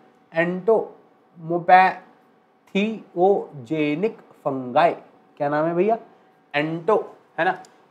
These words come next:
मोपैथोजेनिक फंगाई specific to white flies are iso-, है ना, लेटेड, ठीक है, इनको आइसोलेट कर दिया जाता है।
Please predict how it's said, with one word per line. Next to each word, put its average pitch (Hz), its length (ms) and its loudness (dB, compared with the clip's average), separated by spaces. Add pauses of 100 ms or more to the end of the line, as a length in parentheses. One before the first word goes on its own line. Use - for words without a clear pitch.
मोपैथोजेनिक 151 1600 0 (200)
फंगाई 131 440 2 (580)
specific 196 640 -2 (100)
to 226 80 -8 (140)
white 165 300 2
flies 175 440 0
are 190 320 2 (200)
iso-, 143 440 -2 (520)
है 156 80 -4
ना, 175 100 -4 (760)
लेटेड, 143 520 0 (540)
ठीक 165 100 -6
है, 170 100 -4 (400)
इनको 156 240 -2
आइसोलेट 160 580 0
कर 139 200 -2
दिया 135 220 2
जाता 117 300 -2
है। 117 160 -6